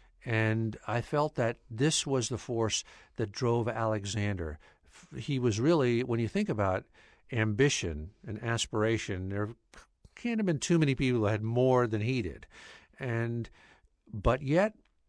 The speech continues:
to surrender to this daemon, which is a kind of a, an inhuman drive to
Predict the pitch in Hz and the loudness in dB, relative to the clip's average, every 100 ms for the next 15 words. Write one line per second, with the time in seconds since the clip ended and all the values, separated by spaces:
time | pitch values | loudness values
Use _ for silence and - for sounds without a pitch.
0 | _ - - - 143 - 135 113 147 214 | _ -20 -14 -6 -4 -2 0 2 2 2
1 | 120 92 - 113 110 - 113 104 123 156 | 0 -2 -2 0 0 -2 -4 -2 0 2
2 | 110 80 82 92 117 92 95 117 117 104 | 0 -2 -4 -6 -4 -4 -4 -4 -2 -2
3 | 98 90 - - - - 107 110 - 160 | -2 -4 -6 -20 -20 -10 -8 -6 -4 -2
4 | 165 165 - 156 156 143 123 113 107 110 | 0 -2 -2 0 2 2 0 -2 -2 2
5 | 107 117 117 95 90 92 - - 95 90 | 2 4 2 0 -2 -4 -6 -6 -4 -6